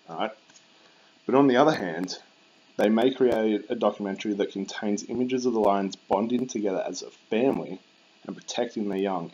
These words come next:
even being hunted by humans. Depending on which documentary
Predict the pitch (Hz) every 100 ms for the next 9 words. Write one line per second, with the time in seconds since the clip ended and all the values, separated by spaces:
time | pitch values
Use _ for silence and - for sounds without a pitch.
0 | - 117 123 123 110 104 - - 120 120
1 | 98 82 82 - - - - - _ _
2 | _ - 143 151 165 139 135 - - 113
3 | - 107 107 104 - 110 104 98 98